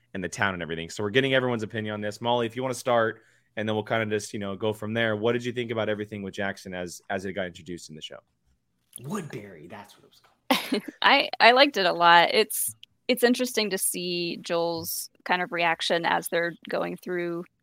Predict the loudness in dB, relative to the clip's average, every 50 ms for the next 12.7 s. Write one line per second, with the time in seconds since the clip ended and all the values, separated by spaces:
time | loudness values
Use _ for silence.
0 | _ 0 2 2 2 4 0 -2 -2 -4 -6 -6 -6 -4 -2 0 0 0 0 -2
1 | -4 -8 _ _ _ _ _ _ _ _ _ _ _ _ _ -2 -2 0 0 -2
2 | -6 -6 -2 2 2 2 6 6 4 4 4 2 2 2 4 6 4 4 2 -2
3 | -2 2 4 4 6 6 4 4 4 4 2 2 2 -2 -2 0 2 2 2 2
4 | -2 -6 -10 _ _ _ -2 0 0 0 -2 -6 -12 -12 -12 -12 -10 -10 -10 -8
5 | -8 -6 -6 -4 -4 -2 -2 -2 0 -2 -2 -4 -2 0 2 4 4 4 2 2
6 | 4 4 4 6 4 4 2 2 2 0 0 -2 -6 -6 -6 -6 -6 -6 -6 -6
7 | -6 -6 -8 -10 -10 -10 -8 -6 -4 -4 -4 -4 -4 -4 -6 -6 -6 -6 -6 -6
8 | -6 -4 -4 -4 -4 -6 -6 -8 _ _ _ _ _ _ _ _ _ 2 2 4
9 | 4 4 6 8 6 6 6 4 0 2 4 4 4 4 2 0 -2 -8 -16 _
10 | _ _ _ _ _ _ _ _ _ _ _ _ _ _ _ _ -20 -20 _ _
11 | _ 6 6 6 8 8 8 8 8 4 0 -2 -4 -8 -14 -12 -10 -10 -10 -10
12 | -8 -6 -4 -4 -4 -4 -4 -6 -6 -6 -6 -4 -4 -6